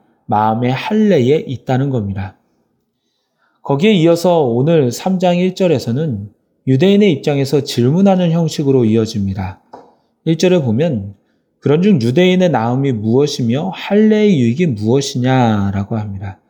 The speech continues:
유대인들은 이렇게 질문할 수 있다는 것이죠.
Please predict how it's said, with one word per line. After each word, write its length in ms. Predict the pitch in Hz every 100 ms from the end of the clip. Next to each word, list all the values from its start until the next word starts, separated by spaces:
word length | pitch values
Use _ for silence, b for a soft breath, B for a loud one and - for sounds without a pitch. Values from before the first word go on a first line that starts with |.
| _ _ _ _ _ _ _
유대인들은 460 | 135 160 208 202 208
이렇게 260 | 147 160 -
질문할 560 | - 135 143 165 151
수 140 | 139 135
있다는 380 | 110 139 143
것이죠. 580 | 123 98 - - 107 101